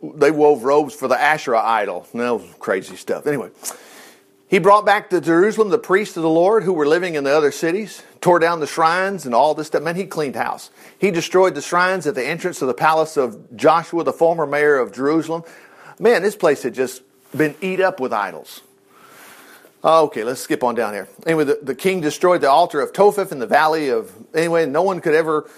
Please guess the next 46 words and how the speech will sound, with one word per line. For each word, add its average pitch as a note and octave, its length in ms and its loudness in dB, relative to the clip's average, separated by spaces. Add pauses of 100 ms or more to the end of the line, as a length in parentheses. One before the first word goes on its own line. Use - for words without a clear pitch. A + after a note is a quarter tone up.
(160)
look A#3 160 4
at, - 140 0
see, A#3 320 0
so F#3+ 220 4
that E3 120 0
no F#3 100 4
one G#3+ 180 2
could F3+ 180 -2
ever G#3+ 340 4
again E3+ 400 -2
use G3 180 0
it G#4 140 0
to - 80 2
burn B3 380 0
his D#3+ 280 -2
son C#4 540 0
or F3 160 2
daughter F#3+ 600 2
to D#3+ 100 0
death B3 500 2
as E3 220 0
a C3+ 80 -2
sacrifice C4 760 0
for A#3 140 4
Molech. A3+ 400 2
Do F3+ 60 -2
you E4 80 2
believe D#4+ 240 0
the G#3+ 80 2
Jews G#4+ 720 6
were E4+ 120 2
doing E4 300 -6
this? E4+ 240 -6 (380)
Yeah, A#4 320 8 (260)
that's - 200 4
the D#4 60 2
reason D4 300 4
they C4 140 6
were A#3 100 6
shocked F#4 460 4
when G#3+ 160 0
they G3+ 100 4
go, F#3 320 4 (720)
"Hmm, G3 560 0 (380)
what's - 280 4
this?" - 680 0